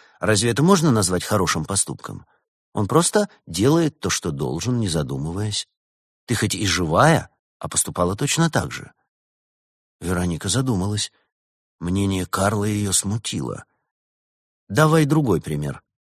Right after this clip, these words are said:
потребовал карлик. "Родителей слушалась", произнесла Вероника уже как-то неуверенно. "А почему слушалась?"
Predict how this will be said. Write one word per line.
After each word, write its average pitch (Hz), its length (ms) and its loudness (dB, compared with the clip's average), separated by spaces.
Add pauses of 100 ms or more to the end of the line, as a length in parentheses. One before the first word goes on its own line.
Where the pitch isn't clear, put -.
потребовал 78 480 -4
карлик. 73 480 -6 (1000)
"Родителей 110 760 0
слушалась", 120 800 -4 (460)
произнесла 110 600 0
Вероника 107 500 0
уже 107 240 -2
как-то 101 300 -4
неуверенно. 87 880 0 (880)
"А - 80 4
почему 165 340 2
слушалась?" 143 580 -2